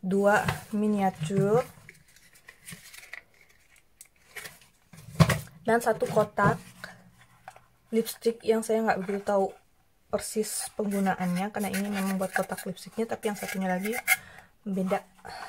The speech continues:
ukuran. Eh, terus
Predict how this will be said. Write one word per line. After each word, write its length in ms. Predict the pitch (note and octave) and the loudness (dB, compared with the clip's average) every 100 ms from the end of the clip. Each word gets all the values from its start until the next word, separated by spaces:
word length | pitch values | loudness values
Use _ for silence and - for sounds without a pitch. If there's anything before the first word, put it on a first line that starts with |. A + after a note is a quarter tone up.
| - - - - | -16 -20 -20 -18
ukuran. 480 | F#3+ F#3 F3 E3+ G3 - - _ - _ - - - _ _ - - - - - - - | -12 -10 -6 -6 -4 -4 -8 _ -20 _ -4 0 0 _ _ -20 -20 -20 -20 -20 -18 8
Eh, 280 | A3 A3+ A3+ | 12 12 12
terus 800 | G#4+ G4 D#4 A#3+ A#3+ C4 E4 F4 | 10 10 12 12 12 12 8 2